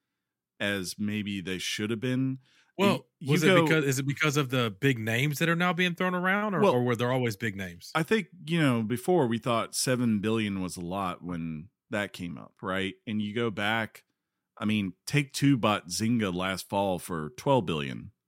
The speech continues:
Speaker 1: and Tencent has been going around buying up stakeholder shares and,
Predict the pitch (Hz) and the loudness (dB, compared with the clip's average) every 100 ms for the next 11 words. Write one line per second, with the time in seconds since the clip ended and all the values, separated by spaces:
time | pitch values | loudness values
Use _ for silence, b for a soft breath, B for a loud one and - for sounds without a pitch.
0 | _ 98 95 95 90 87 - _ _ _ | _ -2 0 2 2 -2 -6 _ _ _
1 | _ _ _ _ - 160 160 143 117 95 | _ _ _ _ 6 6 8 4 2 2
2 | 104 - 110 98 110 110 113 110 101 98 | 0 -2 -2 0 2 2 2 2 0 0
3 | 98 98 98 - _ 95 98 104 101 95 | 2 2 0 -4 _ 0 2 2 2 0
4 | 90 _ _ _ _ _ _ - - 110 | -2 _ _ _ _ _ _ -6 0 2
5 | 110 - 110 110 104 98 113 104 101 95 | 2 2 2 2 0 0 2 2 2 -2
6 | - 95 92 87 87 | -4 -2 0 0 -2